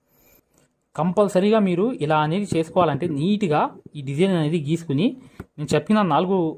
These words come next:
దారాలు అనేవి కంపల్సరీగా యూజ్ చేయండి. మధ్యలో అనేది రెండు బీడ్స్ అనేవి వేసేయండి నిండుగా చాలు. ఇప్పుడు చూడండి డిజైన్ అనేది ఎలా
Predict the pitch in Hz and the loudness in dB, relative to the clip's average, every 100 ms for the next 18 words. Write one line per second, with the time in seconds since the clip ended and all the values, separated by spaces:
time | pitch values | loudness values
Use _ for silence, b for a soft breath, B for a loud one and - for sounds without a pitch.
0 | - 147 147 160 151 135 151 285 - _ | -6 0 2 2 0 -2 -4 -8 -10 _
1 | 143 151 165 151 190 175 175 147 127 127 | -6 -2 0 2 2 0 -4 -4 -4 -4
2 | 147 143 220 202 180 175 320 B B - | -4 2 4 4 0 -4 -8 B B -20
3 | - 147 180 180 214 226 196 196 160 151 | -6 -2 2 2 2 2 0 2 2 2
4 | 131 113 123 147 165 151 123 - _ _ | -2 -4 -2 0 2 2 -2 -6 _ _
5 | _ _ - 143 156 135 131 147 165 170 | _ _ -2 0 2 -2 -6 -2 2 2
6 | 220 320 _ 131 143 185 190 156 160 240 | 0 -6 _ -8 0 2 2 0 0 -2
7 | - 131 151 | -2 0 0